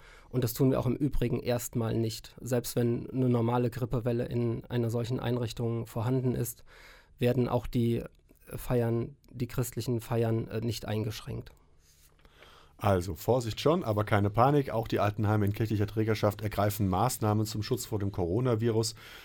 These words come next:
Speaker 2: Darüber gesprochen habe ich mit Barisch Groß. Er ist Leistungsbereichsleiter beim Caritasverband für die Stadt Köln. Vielen Dank.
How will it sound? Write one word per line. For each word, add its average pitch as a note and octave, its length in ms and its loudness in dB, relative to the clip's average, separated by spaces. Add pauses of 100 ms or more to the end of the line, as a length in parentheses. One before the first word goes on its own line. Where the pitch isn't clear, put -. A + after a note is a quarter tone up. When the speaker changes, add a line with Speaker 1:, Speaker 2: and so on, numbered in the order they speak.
(120)
Speaker 2:
Darüber G#2 240 0
gesprochen G2+ 380 -2
habe F#2 180 2
ich G2 140 -6
mit F#2 180 -2
Barisch F#2 300 0
Groß. A#2+ 360 0 (300)
Er A2 120 -4
ist - 140 -4
Leistungsbereichsleiter F#2+ 1160 0
beim F2+ 180 -2
Caritasverband F#2 720 -4
für F2+ 140 -6
die F#2+ 60 -8
Stadt - 260 -8
Köln. - 200 -6
Vielen D#3 200 -2
Dank. A2 240 -4